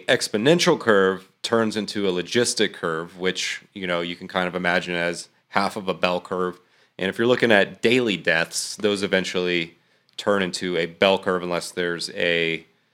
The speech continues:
second wave, which, you know, would kinda look like a bell curve and then another bump up, I suppose. Um,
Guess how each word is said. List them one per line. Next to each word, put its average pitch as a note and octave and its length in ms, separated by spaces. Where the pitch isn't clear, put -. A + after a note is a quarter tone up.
second - 640
wave, E2+ 640
which, F#2 500
you E2+ 140
know, D#2+ 160
would E2+ 100
kinda E2+ 260
look E2+ 240
like F2 280
a A2 80
bell F#2 240
curve F#2 280
and F2 80
then F2 140
another F2 380
bump E2+ 360
up, E2+ 220
I D#2 80
suppose. E2+ 480
Um, F#2 560